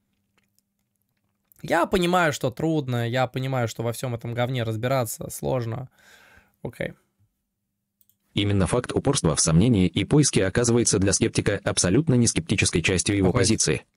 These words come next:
Speaker 2: Попытка же сделать для догмы сомнения исключение выглядит непоследовательно.
Speaker 1: Ну, кстати, давайте так, вот есть такой, э, преподаватель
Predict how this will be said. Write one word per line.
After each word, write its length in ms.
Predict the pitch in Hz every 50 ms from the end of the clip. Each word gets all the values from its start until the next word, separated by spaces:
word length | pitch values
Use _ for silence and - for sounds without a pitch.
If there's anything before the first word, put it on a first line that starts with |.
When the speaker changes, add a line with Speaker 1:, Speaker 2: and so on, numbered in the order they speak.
| _ _ _ _ _ _ _ _ _ _ _ _
Speaker 2:
Попытка 380 | - 156 - - 160 160 151 120
же 100 | 117 113
сделать 320 | 95 104 127 135 131 107 95
для 160 | 101 101 95
догмы 260 | 101 117 113 104 98
сомнения 460 | - 85 80 87 95 95 92 90 90
исключение 560 | 87 - - 95 87 - 113 113 101 87 76
выглядит 460 | 76 80 107 147 143 135 117 123 123 120
непоследовательно. 640 | 117 107 104 90 - 101 110 113 107 95 - - _ _ _ _ _ _ _
Speaker 1:
Ну, 120 | 127 131
кстати, 400 | - - 160 139 117 - 131 123 - _ _ _ _ _ _ _ _ _ _ _ _ _ _ _ _ _ _ _ _ _ _ _ _ _ _ _
давайте 460 | - 131 127 135 147 180 196 - 190 160
так, 260 | 185 165 139 120 -
вот 160 | 127 127 -
есть 340 | 139 135 135 156 170 165 -
такой, 400 | 160 139 - 156 147 143 139 131
э, 520 | 131 131 127 127 127 123 123 123 123 120 117 -
преподаватель 640 | 139 - - 131 151 202 226 226 - 151 131 123